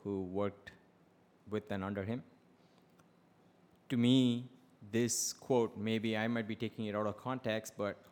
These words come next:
how or what it strikes a chord about is, you know, if forty hours are not enough, I don't think eighty hours is the answer. Or if eighty hours is the answer, well,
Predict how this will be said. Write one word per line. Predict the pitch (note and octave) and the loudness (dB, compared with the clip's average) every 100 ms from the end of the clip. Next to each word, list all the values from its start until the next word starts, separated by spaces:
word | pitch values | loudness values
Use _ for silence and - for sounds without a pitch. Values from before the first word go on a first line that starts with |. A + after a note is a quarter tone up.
| - | -8
how | A2 A2 G#2+ G#2 - - | -2 0 0 -4 -8 -12
or | G2+ F#2+ | -10 -6
what | G2 A2+ A2+ | 0 0 -2
it | G2 - - - - - - - - - - - - - - | -8 -10 -20 -20 -20 -20 -20 -20 -20 -20 -20 -20 -20 -20 -20
strikes | - A2 G2+ - G#2 | -6 -4 -2 -4 -6
a | F2+ D2+ - | -6 -6 -14
chord | - A#2 A2 | -4 0 0
about | F#2+ G2 A2+ A2 | -2 0 0 2
is, | G#2 G2 - - - - - - - - - - _ - | 0 -4 -6 -16 -20 -20 -20 -20 -20 -20 -20 -20 _ 0
you | |
know, | D#3 F#3 | 4 4
if | - | 2
forty | - G3 E3+ | 2 4 6
hours | D#3 C3 | 6 6
are | A2+ | 4
not | A#2 A#2+ | 6 4
enough, | G#2+ A#2 C3 - | 4 2 0 -4
I | D3+ D#3 | 0 2
don't | B2 | 2
think | A2+ G#2+ - C#3 | 2 -4 -6 2
eighty | C#3+ A#2+ | 4 6
hours | G#2+ G#2+ G#2 F#2+ | 4 4 2 -2
is | E2+ | -6
the | F#2 F#2+ | -6 -6
answer. | F#2+ - - _ _ _ - _ _ _ _ _ - - - | -6 -10 -12 _ _ _ -20 _ _ _ _ _ -20 -14 2
Or | G#2 G2 F2+ G2 - - - _ - | 4 6 4 0 -8 -20 -20 _ -18
if | - | -8
eighty | F#2 G#2+ G#2 | 0 0 2
hours | G#2 A#2+ A#2+ G2+ | 2 4 4 2
is | |
the | F2 G2 | -2 0
answer, | A#2 A#2+ G2+ G2 G2 | 0 0 0 0 -2
well, | G2 F#2+ | -6 -6